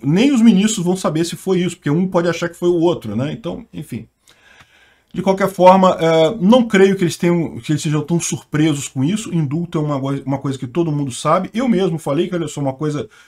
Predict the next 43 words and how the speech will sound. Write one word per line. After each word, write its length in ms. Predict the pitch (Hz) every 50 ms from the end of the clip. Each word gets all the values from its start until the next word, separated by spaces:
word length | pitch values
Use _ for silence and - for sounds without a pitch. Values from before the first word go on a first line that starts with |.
| _ _
que 80 | -
o 20 | 139
Bolsonaro 600 | 131 147 151 147 - 151 135 131 139 147 143 139
pode, 580 | 131 - 139 139 151 202 127 131 135 123 113 113 - _ _ _ -
é, 280 | 117 120 117 - 123
é, 40 | 123
fazer 480 | 120 - 151 135 123 120 139 143 131 -
é 80 | 135
usar 260 | 139 135 117 127 135
indulto. 440 | 139 143 127 135 165 196 208 208 185
Se 200 | - - - - -
eu 300 | - 208 240 285 269 233 - _ _ _
pensei 440 | - 170 147 127 - - 170 170 165
nisso, 400 | 151 165 190 208 202 - - - _ - - _ - - _ _ _ _ _ _ _ _ _ -
lógico 480 | 165 180 185 196 214 214 214 208 - 170
que 80 | 151
o 40 | 175
pessoal 300 | 170 175 165 - 175 165
lá 60 | 160
no 100 | 160 160
S 180 | 160 151 - -
T 60 | -
F, 320 | 139 139 156 156 156 - -
que 80 | -
os 80 | 120 127
assessores, 680 | 151 - - - - - - - 156 165 165 147 131 131
os 100 | 127 123
ministros 400 | 135 127 131 151 156 - - -
sabiam 420 | - 165 127 117 123 160 185 185
da 120 | 156 139 -
possibilidade 760 | - 147 139 - 143 135 131 127 117 123 131 127 120 120 117 113 _ _ _ _ _ -
dele 200 | 120 131 139 139
fazer 320 | 127 - 156 131 123 143
isso, 300 | 139 135 156 170 165 -
não 140 | 147 139 131
deve 140 | 135 147 147
ter 120 | - 143
sido 160 | 131 - 147 151
nenhuma 240 | 151 151 156 160
surpresa 680 | 151 - - - _ _ - 156 156 165 160 151 160 156
pra 200 | 156 180 170 147
eles, 340 | 117 107 104 95 95 101
né? 160 | 123 147 165